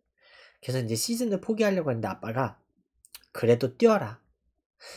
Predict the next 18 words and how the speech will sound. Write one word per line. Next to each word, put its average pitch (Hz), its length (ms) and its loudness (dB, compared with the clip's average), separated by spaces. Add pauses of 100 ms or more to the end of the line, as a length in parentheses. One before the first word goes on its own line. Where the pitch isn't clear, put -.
(140)
그 - 100 0
로저 131 480 4
클레멘스가 269 800 0
한 143 160 -6
삼백삼십 240 640 -6
승인가 202 360 -6
할 123 180 -6
때? 311 180 -4 (920)
그때 - 400 4
그 - 120 -4
시즌이 185 640 2
이천오 156 760 2
년이었거든요. 131 840 0 (1040)
근데 131 500 0 (1200)
그 120 500 4
클레멘스가 185 920 2 (1600)
그 98 360 -4 (840)
자기 123 760 2